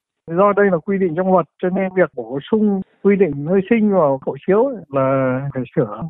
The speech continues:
luật hoàn toàn là chính xác. Bây giờ để đảm bảo quyền lợi của công dân được nhập cảnh vào Đức và các giải pháp tình thế là chúng ta bị trú vào trong cái hộ chiếu. Thực ra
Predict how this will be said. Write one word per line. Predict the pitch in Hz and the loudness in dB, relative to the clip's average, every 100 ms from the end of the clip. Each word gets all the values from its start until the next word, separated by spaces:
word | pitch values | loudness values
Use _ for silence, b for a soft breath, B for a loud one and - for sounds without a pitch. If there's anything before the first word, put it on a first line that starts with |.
| 165 | 0
luật | 139 - | 0 0
hoàn | 147 135 | -2 2
toàn | 143 135 | 0 0
là | 139 - | -4 -8
chính | 185 | -2
xác. | 214 269 - _ _ _ - 170 | 2 2 0 _ _ _ -8 -4
Bây | 185 | 2
giờ | 180 160 156 147 _ | 4 4 2 0 _
để | 139 | -4
đảm | 135 131 131 | -2 -2 -2
bảo | 131 131 | -2 -2
quyền | 156 143 | -2 0
lợi | 156 143 | 0 0
của | 139 135 | -4 -6
công | 160 202 | -4 0
dân | 220 202 _ 151 | 0 0 _ -8
được | 143 143 | -8 -6
nhập | 139 | -10
cảnh | - 123 143 | -6 -4 -2
vào | 156 151 147 139 131 _ - | 2 2 2 -4 -10 _ -6
Đức | 185 294 _ | -4 -4 _
và | 170 156 143 139 135 135 127 - - - | 0 2 2 0 -2 -4 -6 -10 -16 -2
các | 320 320 _ _ - | -2 -2 _ _ -12
giải | 160 147 143 | -4 -4 0
pháp | 262 - | 0 2
tình | 185 151 | 0 4
thế | 170 247 262 | 4 4 2
là | 160 135 | -2 -4
chúng | 175 208 | -6 -2
ta | 196 170 170 165 _ _ _ _ | 0 2 0 -4 _ _ _ _
bị | 170 151 - | -6 -6 0
trú | 170 220 214 | 2 2 2
vào | 143 | 0
trong | 131 160 160 | -2 -8 -6
cái | 175 | -8
hộ | 139 - | -8 -6
chiếu. | 165 190 262 _ _ _ _ _ _ - | -6 -6 -10 _ _ _ _ _ _ -8
Thực | 160 | 0
ra | 202 | 0